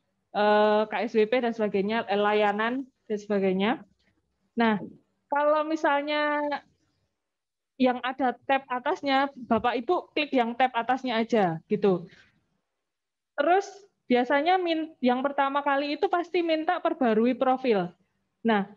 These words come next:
karena minta perbarui profil, Bapak Ibu klik aja yang profilnya. Nah, ini kalau nggak ada tab atasnya, klik yang garis tiga kanan atas ini ya. Langsung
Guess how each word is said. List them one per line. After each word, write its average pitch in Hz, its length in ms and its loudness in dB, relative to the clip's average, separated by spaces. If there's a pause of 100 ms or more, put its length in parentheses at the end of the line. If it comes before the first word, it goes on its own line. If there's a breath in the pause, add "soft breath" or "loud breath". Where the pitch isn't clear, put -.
karena 285 480 -2
minta 285 320 0
perbarui 233 480 2
profil, 277 640 2 (1040)
Bapak 247 240 0
Ibu 320 160 2 (800)
klik 302 160 0
aja 330 240 2
yang 262 240 0
profilnya. 240 640 0 (480)
Nah, 220 120 0
ini 285 120 0
kalau 320 240 2
nggak 226 240 0
ada 233 480 2 (240)
tab 285 160 -2
atasnya, 285 560 -2 (560)
klik 311 160 2
yang 254 560 0
garis 233 320 0
tiga 226 400 2
kanan 247 320 -2
atas 285 240 -2
ini 285 240 0
ya. 180 160 0 (320)
Langsung 277 560 0